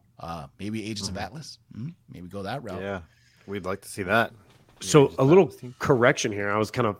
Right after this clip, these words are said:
Speaker 3: falling down the rabbit hole while you guys were talking as well. Apparently, there is a character, the Dweller in Darkness, a fictional character who appears. He's one of the, he's a demon, one of the Fear Lords who's clashed with Doctor Strange. First mentioned Thor two two nine, first shows up Doctor Strange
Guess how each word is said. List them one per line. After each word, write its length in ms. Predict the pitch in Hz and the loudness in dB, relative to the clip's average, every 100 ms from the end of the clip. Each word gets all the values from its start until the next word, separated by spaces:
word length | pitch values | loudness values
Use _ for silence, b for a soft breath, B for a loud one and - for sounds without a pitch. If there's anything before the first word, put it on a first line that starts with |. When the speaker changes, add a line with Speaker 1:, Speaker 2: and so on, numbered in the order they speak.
| - | 4
Speaker 3:
falling 220 | 131 120 | 4 6
down 120 | 113 | 2
the 80 | 110 | 2
rabbit 300 | 104 120 110 | 2 0 0
hole 140 | 107 | -2
while 100 | 104 | 0
you 100 | 98 | -2
guys 140 | 101 92 | -4 -6
were 80 | 92 | -6
talking 400 | - 127 104 95 | 0 0 0 -4
as 140 | - | 4
well. 140 | 120 95 | 4 4
Apparently, 340 | - 185 196 | 6 8 10
there 220 | 131 117 - | 8 6 8
is 200 | 165 214 | 8 10
a 60 | 147 | 8
character, 380 | - 95 85 87 | 6 2 0 -4
the 140 | 110 | -2
Dweller 440 | 98 110 107 101 101 | 6 8 10 8 2
in 140 | 95 | 0
Darkness, 640 | 98 87 - - - - - | 0 -2 -6 -10 -6 -8 -4
a 240 | 113 104 95 | 2 4 4
fictional 400 | - 147 147 127 | 4 6 6 6
character 380 | - 127 113 117 | 8 6 6 6
who 120 | 123 | 6
appears. 560 | 110 - 123 117 113 | 6 2 2 2 0
He's 220 | 110 110 110 | -2 -4 2
one 140 | 120 | 4
of 80 | 107 | 6
the, 340 | 107 101 92 - | 6 4 0 -4
he's 160 | 113 101 | -4 -2
a 40 | |
demon, 500 | 95 147 151 147 139 | 4 8 10 12 12
one 100 | 127 | 10
of 60 | 113 | 8
the 60 | |
Fear 320 | 101 - 131 127 | 6 10 10 12
Lords 320 | 117 120 113 | 12 10 8
who's 140 | 101 | 0
clashed 280 | - 110 101 | 4 4 4
with 80 | 107 | 2
Doctor 280 | 98 90 - | 0 0 -4
Strange. 520 | - 127 123 120 - b b b - | 0 4 4 4 -2 b b b 2
First 240 | 123 117 | 4 6
mentioned 320 | 123 107 110 - | 4 4 2 6
Thor 160 | 107 | 6
two 160 | - 113 | 4 -2
two 160 | - | 0
nine, 440 | 98 131 139 131 127 | 4 8 10 8 6
first 240 | 123 117 | 4 4
shows 280 | - 107 98 | 4 4 4
up 200 | 107 101 | 4 4
Doctor 260 | 95 - 95 | -2 -2 -6
Strange 380 | - 87 - | -8 -8 -10